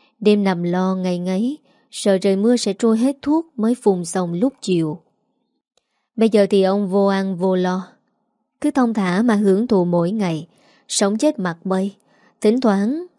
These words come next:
ông đạp xe ra đầu làng ngồi chơi. Ông hãnh diện trước những ông bạn già cùng xóm.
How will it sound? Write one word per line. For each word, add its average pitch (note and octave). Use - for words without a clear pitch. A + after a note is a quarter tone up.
ông A#3
đạp F#3+
xe A#3
ra A#3
đầu F#3+
làng F3+
ngồi F3
chơi. G#3
Ông A#3+
hãnh A#3
diện F#3
trước E4
những A3
ông A#3+
bạn F3+
già E3+
cùng E3
xóm. F#3+